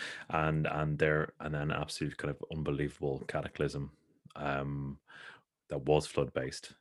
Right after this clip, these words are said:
uh, and, and pulls together kind of the, the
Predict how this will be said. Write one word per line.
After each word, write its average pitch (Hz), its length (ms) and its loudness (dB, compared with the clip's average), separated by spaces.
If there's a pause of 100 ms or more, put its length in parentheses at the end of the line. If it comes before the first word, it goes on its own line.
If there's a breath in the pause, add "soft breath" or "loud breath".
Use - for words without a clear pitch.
(180)
uh, 67 180 -4 (100)
and, 69 100 -4
and 67 300 -6 (440)
pulls 73 220 -4
together 69 320 -4
kind 71 160 -8
of 69 80 -8
the, 67 340 -4
the 67 160 -4